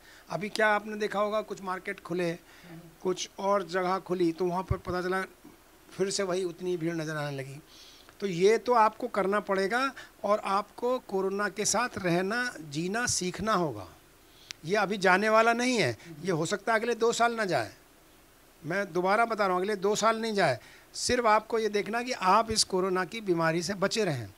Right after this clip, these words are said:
क्योंकि अभी इसकी ना तो वैक्सीन आई है, ना तो कोई इफेक्टिव मेडिसिन आई है कि इसको खर-, ठीक कर देगी। सिर्फ दवाइयाँ हैं जो सपोर्टिव ट्रीटमेंट है या एक्सपेरिमेंटल ट्रीटमेंट है,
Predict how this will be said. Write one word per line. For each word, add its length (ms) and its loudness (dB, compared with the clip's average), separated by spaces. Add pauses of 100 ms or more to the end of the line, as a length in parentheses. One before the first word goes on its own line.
(320)
क्योंकि 260 -10
अभी 340 -2
इसकी 440 -4 (360)
ना 180 -2
तो 180 -4
वैक्सीन 460 -2
आई 200 2
है, 160 0
ना 160 -4
तो 140 -6
कोई 180 -2
इफेक्टिव 460 -6
मेडिसिन 400 -4
आई 160 -2
है 120 -4
कि 160 -10
इसको 240 -8
खर-, 320 -4
ठीक 200 -6
कर 140 -6
देगी। 280 -12 (340)
सिर्फ 320 -2
दवाइयाँ 460 4
हैं 200 -4
जो 140 -4
सपोर्टिव 500 -6
ट्रीटमेंट 440 -12
है 80 -6
या 80 -4
एक्सपेरिमेंटल 580 -8
ट्रीटमेंट 500 -6
है, 220 -2